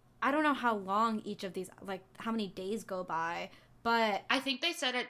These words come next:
Speaker 2: like, her footage was over two to three weeks.
Speaker 1: Okay. That means the latest they could have called Tayshia and gotten her there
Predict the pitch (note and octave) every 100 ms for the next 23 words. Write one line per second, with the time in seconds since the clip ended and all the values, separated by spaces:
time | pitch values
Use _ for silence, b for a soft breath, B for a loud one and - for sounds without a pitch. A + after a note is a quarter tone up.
0 | - - A3 G#3 - G#3 G#3 F3 E3 G3+
1 | A#3 - - G3+ F#3+ - _ _ G#3 G3+
2 | G#3 G3+ F#3+ - G#3+ F#3 F3 E3 A#2+ -
3 | - - - - - A3 F#3 F3 - -
4 | - - B3+ C4 C#4+ C#4 B3+ - - -
5 | - - B3+ A#3+ G#3+ G#3+ A#3 A#3 A3 A3
6 | A3 G#3 - G3+ F#3+ F#3 - F#3+ F#3+ G#3+
7 | - G#3 F3 A3+ C4 A3 F3+ F#3 F3+ F3+
8 | - F#3+